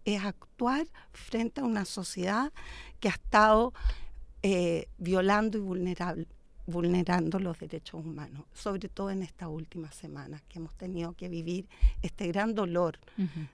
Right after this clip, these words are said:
Speaker 1: de, de la muerte de Camilo Catrillanca.
Speaker 2: Profesora Berlagoski, yo lo decía y lo vuelvo a declarar, cómo nos inspira su manera reflexiva de plantear, eh, esta demanda social que tenemos de detenernos para,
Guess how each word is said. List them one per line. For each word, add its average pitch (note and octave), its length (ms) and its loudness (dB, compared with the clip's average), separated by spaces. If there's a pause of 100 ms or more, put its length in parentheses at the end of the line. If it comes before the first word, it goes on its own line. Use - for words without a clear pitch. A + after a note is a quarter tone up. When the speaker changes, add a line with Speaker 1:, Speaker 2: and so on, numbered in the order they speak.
Speaker 1:
de, D#3 400 -2 (180)
de F#3+ 120 2
la F3+ 120 2
muerte E3+ 340 -2
de D#3+ 120 -6
Camilo E3 560 -4
Catrillanca. C#3 760 -12 (800)
Speaker 2:
Profesora A3+ 460 2
Berlagoski, A#3+ 580 2
yo B3 120 2
lo B3+ 100 4
decía A#3+ 480 2
y - 20 0
lo G#3+ 100 0
vuelvo G#3+ 300 -2
a A#3 40 2
declarar, G#3+ 440 0
cómo B3+ 300 2
nos A#3+ 280 2
inspira G3+ 920 0
su F#3 720 -4 (120)
manera G3+ 360 0
reflexiva A3 580 0
de G3+ 140 2
plantear, G3 520 0 (540)
eh, F#3+ 380 0
esta G#3 720 0
demanda G#3+ 600 6
social F#3 640 0
que F#3+ 140 -2
tenemos F#3+ 540 -2
de G3 120 0
detenernos G3 840 2
para, F3+ 640 -2